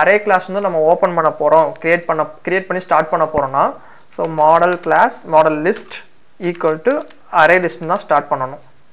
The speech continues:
ஓகே, இப்ப வந்து நம்ம ஒரு array list create பண்ணி start பண்ணியாச்சு. இப்ப இந்த start பண்ணதுக்குள்ள ஒவ்வொரு டேட்டாவை ஆட் பண்ணுவோம். ஒவ்வொரு டேட்டாவை ஆட் பண்ண போறோம்னா எப்படின்னா, model list dot ex-, except null dot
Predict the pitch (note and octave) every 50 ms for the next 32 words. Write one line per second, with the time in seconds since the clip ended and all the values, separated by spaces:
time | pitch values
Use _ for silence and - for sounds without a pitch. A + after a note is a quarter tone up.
0 | - - - - - - - - - - - - E3 C#3+ D#3 D#3 - F3 E3+ -
1 | F3 E3+ F3+ G#3 G#3+ G3 F3 E3 D#3+ D#3 D#3 D#3 D#3 E3+ F3 F3 - - - -
2 | - - - - - - - F3 F3 E3+ F3 - D#3+ E3 A3 C#4 C#4+ - - D#3+
3 | D#3+ D#3+ - E3 D3+ D#3 D3 C#3 C#3 - - A3+ D#4 - - - - - - -
4 | F3 F3 D#3+ D#3 - F#3 F#3+ G#3 G#3 G#3+ G3+ F#3 F3 F#3 A3 G#3+ F#3+ F3+ F3+ F3
5 | E3+ E3 E3 E3 F#3 F3+ F#3+ F#3+ E3+ D#3 D#3+ D#3+ - D#3+ D3+ C#3+ C#3+ D3 D#3 D#3+
6 | D#3+ F3 E3+ E3+ E3+ E3+ F#3 F#3 F3 E3 E3 E3+ - F#3 E3+ E3 D#3+ - D#3 D#3
7 | D#3 E3+ E3+ D3+ C#3+ - C#3+ D#3+ A3+ D4 - - - - - - - - - -
8 | - - G3+ D#3 C#3+ C#3+ D3 D3+ D#3 D#3 C#3+ C#3 C3+ C3+ E3+ A3 - - - -
9 | - - - G#3 G3 E3+ D#3+ D#3+ - C3+ D3+ G#3 - - - - - - - -
10 | - - - - - - - - - - - - - - - - - - - -
11 | - - F#3 F3+ - - - - - - - - - - - - - - - -
12 | - - - - - - - G#3+ - - D#3+ D#3 D#3+ D#3+ D3+ C#3 D3+ G3 D4 -
13 | - - - - - - - - - - - - - D3 C#3 D3+ G3 G3+